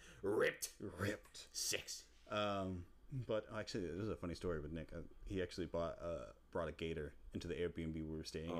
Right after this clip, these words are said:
Speaker 2: at.
Speaker 1: my God.
Speaker 2: One day, one, uh,
Speaker 1: Oh, that's him. I remember, uh, when you guys went to, like, Orlando, uh, what's his face did the, uh,
Speaker 2: Brooke.
Speaker 1: uh, yeah, yeah, yeah.
Speaker 2: Yeah,
Speaker 1: Yeah.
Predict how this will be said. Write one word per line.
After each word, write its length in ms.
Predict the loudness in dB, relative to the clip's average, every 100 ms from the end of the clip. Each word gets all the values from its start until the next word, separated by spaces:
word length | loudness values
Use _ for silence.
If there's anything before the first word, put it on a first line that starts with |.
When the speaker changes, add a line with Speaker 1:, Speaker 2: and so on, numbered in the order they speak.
| 0
Speaker 2:
at. 100 | -2
Speaker 1:
my 140 | -6 -6 -4
God. 260 | -4 -2
Speaker 2:
One 220 | 0 2
day, 140 | 2 0 0
one, 280 | 2 2 0
uh, 140 | 0 2
Speaker 1:
Oh, 280 | 4 4 4
that's 240 | 2 -2 -2
him. 280 | 0 0 0
I 40 |
remember, 720 | 2 2 4 4 6 4 4 2
uh, 20 | -2 -14 -16 -14 -8
when 120 | 0
you 60 | 2
guys 280 | 4 2 2
went 180 | 0 2
to, 420 | 2 2 2 -2 -4
like, 240 | -2 -2 2
Orlando, 520 | 2 4 4 2 2 -2 -2
uh, 300 | 0 2 0 0 0
what's 160 | 2 0
his 100 | 0
face 240 | 0 0 0
did 200 | -4 -4
the, 200 | -4 -4
uh, 260 | -4 -6 -8 -10 -14 -16 -18 -10 -2
Speaker 2:
Brooke. 200 | -2 -2 -16 -16 -16 -16 -16 -18 -16 -16 -8
Speaker 1:
uh, 220 | -2 -2 -2 0
yeah, 140 | 2
yeah, 40 | 4
yeah. 60 | 4 4
Speaker 2:
Yeah, 140 | 2 0 0
Speaker 1:
Yeah. 100 | -4